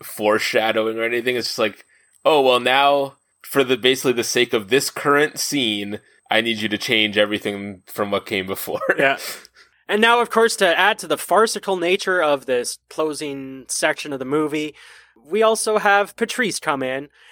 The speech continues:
Speaker 2: and that just adds all sorts of other complications because now Akeem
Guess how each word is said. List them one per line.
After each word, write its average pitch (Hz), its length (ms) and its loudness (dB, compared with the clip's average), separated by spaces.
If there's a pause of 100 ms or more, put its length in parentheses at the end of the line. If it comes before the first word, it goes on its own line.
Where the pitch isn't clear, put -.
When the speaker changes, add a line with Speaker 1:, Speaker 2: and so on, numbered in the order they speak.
(220)
Speaker 2:
and 156 420 -2
that 196 340 2
just 202 300 -2
adds 208 320 2
all 214 500 4
sorts 226 380 0
of 190 260 -2
other 190 220 2
complications 202 760 0
because 220 320 -2
now 240 280 2
Akeem 277 680 -2